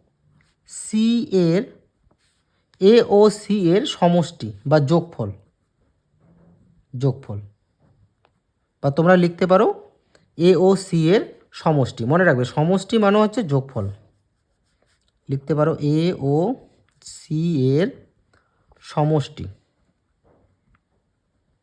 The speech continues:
বোঝা গেল? তো এগুলোকে আমরা অনেকভাবে লিখতে পারি। তারপরে সি নম্বরটা কী আছে, এক্স মাইনাস ওয়াই। তো লক্ষ্য করো,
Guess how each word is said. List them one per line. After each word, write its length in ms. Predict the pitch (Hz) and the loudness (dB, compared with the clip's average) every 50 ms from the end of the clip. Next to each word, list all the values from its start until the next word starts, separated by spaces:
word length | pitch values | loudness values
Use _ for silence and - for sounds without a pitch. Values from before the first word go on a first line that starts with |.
| _ _ _ _ _ _ _ _ _ _ _ _ _ _ _ _ _ _ _ _ _ _ _ _ _ _ _ _ _ _ _ _ _ _ _ _ _ _ _ _ _ _ _ _ _ _ _ _ _ _ - | _ _ _ _ _ _ _ _ _ _ _ _ _ _ _ _ _ _ _ _ _ _ _ _ _ _ _ _ _ _ _ _ _ _ _ _ _ _ _ _ _ _ _ _ _ _ _ _ _ _ 0
বোঝা 240 | 151 165 180 185 170 | 2 6 6 6 6
গেল? 180 | 156 151 - - - - _ _ _ _ _ _ _ _ _ _ | 4 0 -2 -6 -12 -20 _ _ _ _ _ _ _ _ _ _
তো 220 | - 208 220 220 - 185 | 2 2 2 2 0 -2
এগুলোকে 360 | 180 175 196 208 214 214 220 | -2 0 2 0 0 2 2
আমরা 280 | 202 196 208 254 381 370 - - | 0 2 0 0 -2 -2 -8 -6
অনেকভাবে 460 | 156 160 165 185 180 156 156 160 208 | -2 0 2 2 2 0 0 0 0
লিখতে 320 | 214 175 165 - - - 107 | -2 -2 -4 -4 -6 -6 -6
পারি। 220 | 107 98 92 107 - _ _ _ _ _ _ _ _ _ _ _ _ _ _ _ _ _ _ _ _ _ _ _ _ _ _ _ _ _ _ _ _ _ _ _ _ _ _ _ _ _ _ _ _ _ _ _ _ - | -6 -6 -10 -10 -14 _ _ _ _ _ _ _ _ _ _ _ _ _ _ _ _ _ _ _ _ _ _ _ _ _ _ _ _ _ _ _ _ _ _ _ _ _ _ _ _ _ _ _ _ _ _ _ _ -6
তারপরে 220 | 143 139 156 156 | -2 0 0 0
সি 200 | 147 - - 190 | -2 -2 -2 2
নম্বরটা 360 | 190 214 214 214 220 220 247 | 2 2 4 2 2 0 0
কী 180 | 233 - 226 214 | -2 0 2 2
আছে, 260 | 185 143 202 - - - - | 2 2 -2 -4 -6 -4 0
এক্স 320 | 185 202 226 220 - - | 2 2 2 2 0 -4
মাইনাস 500 | 180 165 170 170 175 196 220 214 - - | 0 2 2 4 4 2 0 -2 -4 -6
ওয়াই। 260 | - 151 127 104 - 101 - _ _ _ _ _ _ - | -4 -4 -4 -4 -6 -12 -18 _ _ _ _ _ _ -6
তো 80 | 147 | -2
লক্ষ্য 300 | 139 160 180 175 - 240 | 0 0 0 0 0 -2
করো, 340 | 220 190 160 170 214 - - | 0 2 0 0 0 -4 -8